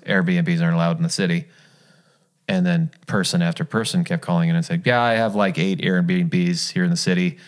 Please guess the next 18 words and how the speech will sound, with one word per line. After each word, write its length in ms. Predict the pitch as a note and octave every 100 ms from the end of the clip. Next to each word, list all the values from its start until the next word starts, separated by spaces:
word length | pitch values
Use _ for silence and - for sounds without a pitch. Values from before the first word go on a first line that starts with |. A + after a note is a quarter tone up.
| - - _ -
Yeah, 220 | A#2 A2
I've 140 | A2 G#2+
got 160 | G#2+
about 260 | G2+ G2 F#2
twenty 300 | G2+ F#2 F2
Airbnbs 760 | F2 F2 F2+ F2 E2+ F2 F2
in 60 | F2
this 140 | E2+
city." 320 | - F2 E2+
Saying, 280 | E2 F#2 F2
"I 80 | F2+
feel 280 | E2+ F#2+ F2+
it's," 380 | E2 - - - - E3 _ _ _ _ _ - - - - - -
it 40 |
was 120 | A2 A2+
just 160 | A#2+
a 40 | G2+
weird 380 | F2+ F2 E2